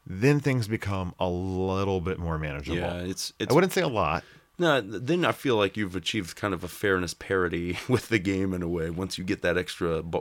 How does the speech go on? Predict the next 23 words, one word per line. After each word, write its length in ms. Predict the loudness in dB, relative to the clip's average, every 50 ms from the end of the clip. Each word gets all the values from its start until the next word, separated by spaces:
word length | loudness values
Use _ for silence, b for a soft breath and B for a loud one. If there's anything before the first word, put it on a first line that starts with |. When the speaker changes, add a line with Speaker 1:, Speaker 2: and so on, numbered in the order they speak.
| -4
Speaker 2:
block 380 | -6 -6 -4 -2 -2 -2 -2 -4
of 140 | -6 -6 -4
life. 400 | -2 -2 -2 -2 -4 -8 -10 -12
So 260 | -8 -6 -6 -6 -6 -6 -4
Speaker 1:
Yes, 380 | 2 4 4 4 4 2 -2 -4
you 60 | -6
get 100 | -4 -4
the 80 | -4
block 320 | -2 -2 0 2 2 0 0
of 120 | -2 -2 0
life, 260 | 0 0 0 0 0
and 140 | 0 0 0
hopefully 300 | 0 0 2 2 2 2
by 140 | 4 2 2
that 180 | 2 0 -2
time 320 | -2 -2 -2 0 0 0 -2
you've 160 | -4 -4 -2
also 380 | 0 0 0 0 -2 -2 -2 -2
gotten, 540 | -2 -2 -2 -2 -2 -4 -4 -4 -6 -6 -6
uh, 360 | -6 -6 -6 -6 -6 -6 -8 -8
this 160 | -8 -8 -6
stronger 800 | -6 -6 -6 -4 -2 -2 -2 -2 -2 -2 -2 -2 -2 -2 -4 -8 -10 _ -6
arrow. 440 | -6 -6 -6 -8 -14 -16 -18 -20